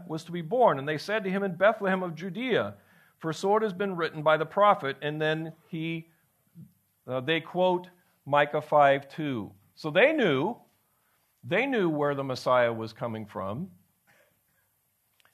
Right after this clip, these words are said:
That's how Herod knew where to go and slaughter all the children.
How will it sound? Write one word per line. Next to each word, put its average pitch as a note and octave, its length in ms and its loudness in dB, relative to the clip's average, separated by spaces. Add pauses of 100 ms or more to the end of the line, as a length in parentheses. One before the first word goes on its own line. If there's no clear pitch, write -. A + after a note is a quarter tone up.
That's D3 220 -4
how D#3 220 8
Herod D#3+ 420 2
knew D3 260 -2
where C#3+ 300 2
to C#3 120 -10
go C#3 320 2
and B2+ 120 -6
slaughter C#3+ 460 2
all C3+ 160 2
the B2+ 100 -8
children. D#3 680 -6